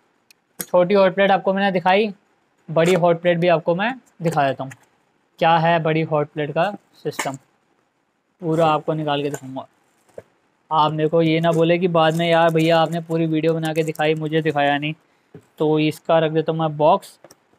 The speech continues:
हॉट प्लेट के नाम से है पूरा। और ये आपको मैं दिखाता हूँ, ये है गन,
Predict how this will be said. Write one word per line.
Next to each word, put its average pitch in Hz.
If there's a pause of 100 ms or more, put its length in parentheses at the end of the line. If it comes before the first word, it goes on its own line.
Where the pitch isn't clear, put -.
हॉट 180
प्लेट 190
के 190
नाम 185
से 190
है 190
पूरा। 185 (560)
और 156
ये 165
आपको 170
मैं 170
दिखाता 151
हूँ, 165
ये 160
है 165
गन, 151